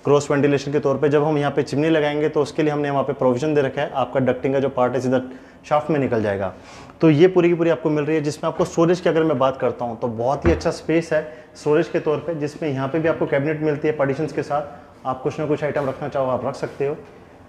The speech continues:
पूरी complete wooden की हमारी ऐसे mark ये लकड़ी यूज़ हो रखी है। अंदर बाहर पूरी हमारी सनमाइका लगी हुई है, complete आपको ये mica मिल रही है अंदर बाहर से। ये हमारे hydraulic हो गए, ये हमारे hydraulic हैं,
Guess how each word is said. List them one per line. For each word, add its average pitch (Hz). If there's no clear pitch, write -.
पूरी 160
complete 160
wooden 160
की 170
हमारी 156
ऐसे 147
mark 147
ये 139
लकड़ी 151
यूज़ 160
हो 165
रखी 147
है। 165
अंदर 147
बाहर 147
पूरी 147
हमारी 135
सनमाइका 135
लगी 160
हुई 156
है, 151
complete 139
आपको 139
ये 139
mica 131
मिल 151
रही 143
है 151
अंदर 139
बाहर 127
से। 143
ये 151
हमारे 160
hydraulic 151
हो 165
गए, 170
ये 143
हमारे 143
hydraulic 139
हैं, 156